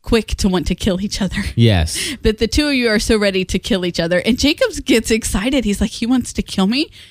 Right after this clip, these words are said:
Speaker 1: And then she's like, "Not as much as you want to kill him."
Speaker 2: Yeah.
Speaker 1: Or, yeah. And so anyway, but we learn about Sam and Leah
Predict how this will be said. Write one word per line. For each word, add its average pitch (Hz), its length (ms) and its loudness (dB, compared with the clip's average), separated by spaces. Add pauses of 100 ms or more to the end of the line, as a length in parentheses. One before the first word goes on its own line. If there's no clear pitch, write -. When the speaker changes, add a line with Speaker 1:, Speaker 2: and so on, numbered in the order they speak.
(160)
Speaker 1:
And 196 80 -6
then 190 60 0
she's 185 180 -4
like, 180 140 -2
"Not 196 180 0
as 180 160 0
much 175 180 -4
as 165 120 -4
you 175 100 -4
want 139 140 -6
to 165 40 -6
kill 156 180 -4
him." 147 360 -8 (160)
Speaker 2:
Yeah. 85 240 4
Speaker 1:
Or, 82 40 4
yeah. 101 280 -2 (180)
And 226 380 0
so 240 140 0
anyway, 202 300 0
but 220 160 2
we 285 120 0
learn 311 220 4
about 269 280 2
Sam 214 460 2
and 196 180 0
Leah 208 380 0